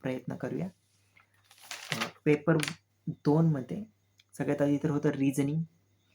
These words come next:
तर रिझनिंगमध्ये मला असं वाटतंय की, अ, खरं तर हे पेपर दोन हा टाइम मॅनेजमेंट करणं जास्त चॅलेंजिंग आहे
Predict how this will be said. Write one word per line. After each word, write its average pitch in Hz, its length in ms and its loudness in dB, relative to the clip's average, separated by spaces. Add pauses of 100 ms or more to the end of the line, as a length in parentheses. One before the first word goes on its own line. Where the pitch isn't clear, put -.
(560)
तर 131 140 0
रिझनिंगमध्ये 165 760 6
मला 147 220 2
असं 147 260 0
वाटतंय 139 420 -4
की, 151 280 -4 (1080)
अ, 165 60 -10 (1160)
खरं 170 260 4
तर 190 40 4
हे 170 300 4
पेपर 165 400 4
दोन 170 480 0
हा - 320 -12 (180)
टाइम 156 340 4 (540)
मॅनेजमेंट 147 500 0
करणं 143 260 -4 (160)
जास्त 156 280 -2
चॅलेंजिंग 139 520 0
आहे 226 100 -6